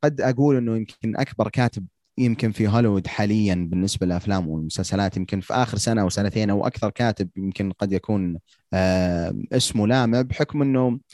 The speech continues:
آم، طلع في الكم سنة الأخيرة في، في أعمال كثيرة، يعني تقريبًا كل سنة أو سنتين يطلع فيلم أو مسلسل، وأحيانًا قد تكون من جانرز معينة يعني. آم، مثلًا أتذكر، آم، هيل أور هاي ووتر، الفيلم حق جيف بريدجز ونجوم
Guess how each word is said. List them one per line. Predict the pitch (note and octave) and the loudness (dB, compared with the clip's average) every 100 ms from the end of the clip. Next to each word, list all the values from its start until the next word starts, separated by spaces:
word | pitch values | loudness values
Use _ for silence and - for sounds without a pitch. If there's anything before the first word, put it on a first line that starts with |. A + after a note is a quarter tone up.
| _ - | _ -2
آم، | A2 A2+ A2 G#2+ - | 0 2 2 -2 0
طلع | E3+ E3+ B2+ | 4 4 4
في | C3+ | 0
الكم | A#2+ D3+ | 0 -2
سنة | C#3 C3 A2 | 0 0 0
الأخيرة | F#2+ - A#2+ F#2+ | -2 0 0 0
في، | - G2 F2+ | -2 -4 -2
في | - F#2+ | -4 0
أعمال | F#2+ A2 A#2 F#2+ E2 | 2 4 2 0 -4
كثيرة، | - - A#2 A#2 G2 | -8 0 2 2 2
يعني | F#2 F#2+ | 2 0
تقريبًا | F#2+ - D3 B2+ | -2 -2 0 0
كل | A2 C3+ | 0 0
سنة | - C3 | 2 0
أو | A2 | 0
سنتين | A#2 A2 B2+ B2+ A#2 - | 0 0 0 2 0 0
يطلع | A2+ - B2 A2 F#2+ | 0 2 2 2 0
فيلم | - B2 G#2 | -2 -2 0
أو | G#2+ | 0
مسلسل، | G2+ A#2 A2+ A2+ A2+ - - _ | -2 -2 -2 -2 -4 -10 -20 _
وأحيانًا | C#3 - E3+ D#3 | -2 2 0 2
قد | C3 | -4
تكون | - B2+ - D3+ C#3 | -4 -8 -2 0 2
من | A2+ | 2
جانرز | B2+ B2 G2+ F#2+ | 2 2 0 0
معينة | F#2 A#2+ F#2+ D#2+ | 2 2 0 -2
يعني. | D2+ D#2+ - - - - | -6 -8 -12 -20 -6 0
آم، | A2 | 2
مثلًا | A#2+ B2 B2 A#2+ | 2 2 2 0
أتذكر، | A2 - - G2+ | 0 -2 0 0
آم، | G2 G2 F#2 F2 E2+ D2 - - | 2 2 0 0 -2 -6 -10 -6
هيل | G2+ B2+ A#2+ | 0 2 4
أور | G#2+ | 2
هاي | G2+ A#2+ | 2 2
ووتر، | A2+ A2+ G#2 F2+ | 2 0 -2 -4
الفيلم | F2 E2+ E2 G#2 F#2+ E2 | -2 -4 -2 -2 -2 -4
حق | - F#2 | -6 -8
جيف | E2 F2+ F#2+ G#2 | -6 -6 -4 -4
بريدجز | F#2 G#2 F#2 G2 F2+ | -2 -2 0 -2 -2
ونجوم | F#2 F#2 G#2+ G2 F2 | -2 0 -2 -2 -4